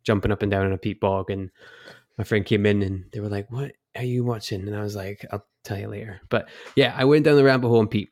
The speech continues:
so we can talk about it. Um, this essentially is, it's decaying vegetation that is in a peat bog.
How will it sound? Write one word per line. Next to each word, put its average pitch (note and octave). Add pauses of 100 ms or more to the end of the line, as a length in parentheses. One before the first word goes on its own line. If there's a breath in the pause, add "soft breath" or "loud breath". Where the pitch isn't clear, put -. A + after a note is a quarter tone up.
so A#2+
we A#2+
can C3+
talk A#2
about G#2
it. D2 (340)
Um, A2 (360)
this C3 (140)
essentially A2 (180)
is, G#2+ (240)
it's -
decaying C#3+
vegetation A2+ (480)
that G#2
is G#2
in G#2
a G2
peat -
bog. G2+